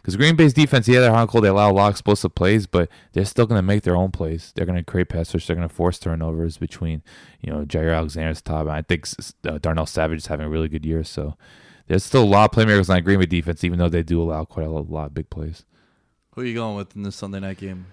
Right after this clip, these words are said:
Speaker 2: Some good primetime games on this week, man.
Speaker 1: Yeah,
Speaker 2: The
Speaker 1: I'm
Speaker 2: Monday
Speaker 1: l-
Speaker 2: night game, too. I think Rams-Ravens is interesting. I know we're not gonna touch on that too much, but
Speaker 1: Mm-hmm.
Speaker 2: definitely wanna
Speaker 1: I, I'm l-,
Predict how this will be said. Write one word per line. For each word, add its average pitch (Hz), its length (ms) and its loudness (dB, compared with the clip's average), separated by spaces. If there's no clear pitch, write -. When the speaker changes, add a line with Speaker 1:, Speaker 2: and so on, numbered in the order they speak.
Speaker 2:
Some 135 220 -10
good 127 160 -2
primetime 120 440 -6
games 101 240 -8
on 98 180 -8
this 95 220 -14
week, 98 240 -12
man. 95 260 -10
Speaker 1:
Yeah, 85 460 -4
Speaker 2:
The 85 80 -4
Speaker 1:
I'm 101 100 2
Speaker 2:
Monday 120 200 4
Speaker 1:
l- 123 40 2
Speaker 2:
night 127 160 -4
game, 113 240 -8
too. 127 300 -6
I 101 60 -6
think 104 180 -8
Rams-Ravens 110 800 -8
is 92 220 -12
interesting. 95 520 -14
I 98 60 -8
know 107 180 -6
we're 104 220 -12
not 110 140 -6
gonna 101 120 -10
touch - 240 -12
on 98 120 -12
that 95 120 -8
too - 80 -14
much, 95 220 -10
but 92 80 -8
Speaker 1:
Mm-hmm. 92 80 -6
Speaker 2:
definitely 95 260 -8
wanna 95 220 -10
Speaker 1:
I, - 60 -8
I'm 120 240 0
l-, 104 380 -4